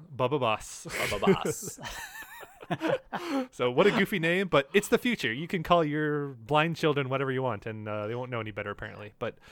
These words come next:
Speaker 1: still, Bubba Boss. This doesn't lo-, does not look like it's set in the South necessarily.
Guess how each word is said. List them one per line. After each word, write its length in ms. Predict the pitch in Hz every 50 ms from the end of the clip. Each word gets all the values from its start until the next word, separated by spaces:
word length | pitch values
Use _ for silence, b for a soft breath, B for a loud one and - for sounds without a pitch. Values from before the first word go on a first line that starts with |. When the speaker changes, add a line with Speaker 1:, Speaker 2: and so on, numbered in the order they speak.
| B B B
Speaker 1:
still, 180 | - 151 139
Bubba 240 | 135 156 165 160 151
Boss. 360 | 131 143 135 143 139 - - -
This 140 | - 156 147
doesn't 240 | - 214 214 220 165
lo-, 160 | 147 156 156 -
does 140 | - 131 120
not 160 | 151 151 143
look 120 | 147 143 -
like 140 | 147 131 -
it's 140 | 120 -
set 180 | - - 139 147 -
in 80 | 165 160
the 120 | 143 120
South 440 | - - 117 123 190 202 - - - _ -
necessarily. 680 | 156 147 - 190 - - 175 165 180 190 214 233 -